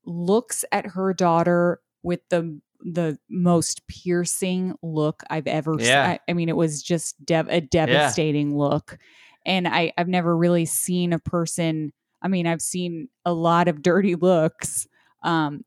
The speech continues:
Speaker 1: that look was just, I, I won't forget that look.
Speaker 2: And she went dead.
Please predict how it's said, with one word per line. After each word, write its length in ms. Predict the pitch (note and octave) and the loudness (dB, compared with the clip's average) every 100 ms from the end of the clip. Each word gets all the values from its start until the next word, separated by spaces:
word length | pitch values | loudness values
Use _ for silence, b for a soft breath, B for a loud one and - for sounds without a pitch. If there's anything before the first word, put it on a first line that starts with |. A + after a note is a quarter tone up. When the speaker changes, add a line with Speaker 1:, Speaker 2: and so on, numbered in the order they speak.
| E3+ D3+ | -16 -4
Speaker 1:
that 320 | F3 F3 - | -2 0 -2
look 440 | F3 D#3 E3+ - E3+ | -4 0 0 0 0
was 260 | E3 D3+ | 0 -2
just, 480 | - D#3+ D3+ - - _ _ _ - | -2 -2 -2 -8 -12 _ _ _ -6
I, 160 | E3 D#3+ - | -4 -4 0
I 120 | E3+ | 0
won't 300 | D#3+ E3+ D#3 | 4 2 2
forget 480 | - E3 D#3 E3+ F#3 _ | -2 -2 2 2 2 _
that 200 | F#3+ F3+ | -4 -2
look. 240 | G3 G#3+ A#3+ | 2 0 2
Speaker 2:
And 140 | C#3 C3+ | 0 2
she 100 | D3 | 0
went 220 | D3 A2+ | 0 2
dead. 460 | A#2+ B2 G#2+ G2 | 2 2 2 -4